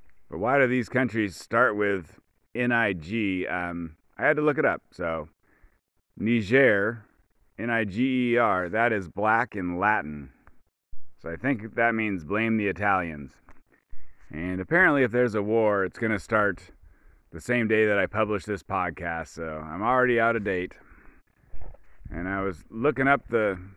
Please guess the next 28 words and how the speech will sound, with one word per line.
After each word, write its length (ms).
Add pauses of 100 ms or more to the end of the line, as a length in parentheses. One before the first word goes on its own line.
(640)
you 80
know, 120
the 100
prefix 840 (680)
that 120
Niger 600
is, 440
uh, 320 (220)
turning 220
out 160
to 60
be 100
Latin. 540 (640)
So 80
I 40
went 180
to 60
Google 480
and 120
I 160
started 420
typing 380
in 320
N 160
I 360
G 880
E 40
R, 800